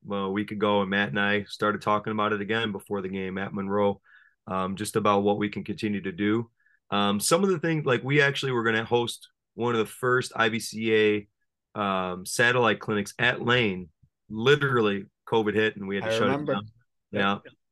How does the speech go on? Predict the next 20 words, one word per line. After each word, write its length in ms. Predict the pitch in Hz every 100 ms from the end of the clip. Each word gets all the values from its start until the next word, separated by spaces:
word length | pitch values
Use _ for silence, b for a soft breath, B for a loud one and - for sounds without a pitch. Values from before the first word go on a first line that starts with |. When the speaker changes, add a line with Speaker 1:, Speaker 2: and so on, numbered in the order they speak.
| _ -
Speaker 1:
Um, 400 | 107 101 98 101
and 240 | 110 107
we 100 | 110
had 180 | 117 110
Rob 460 | 101 104 110 113 104
and 180 | 104 98
Ty 360 | 110 107 110
and 120 | 107
myself 640 | 101 98 - 110 107 107 104
and 80 | 101
a 60 |
bunch 260 | 95 110 117
of 60 |
the 60 | 98
city 260 | - 107 104
guys 240 | 107 101
that 80 | 101
were 80 | 98
gonna 140 | 98
speak. 420 | - - 113 117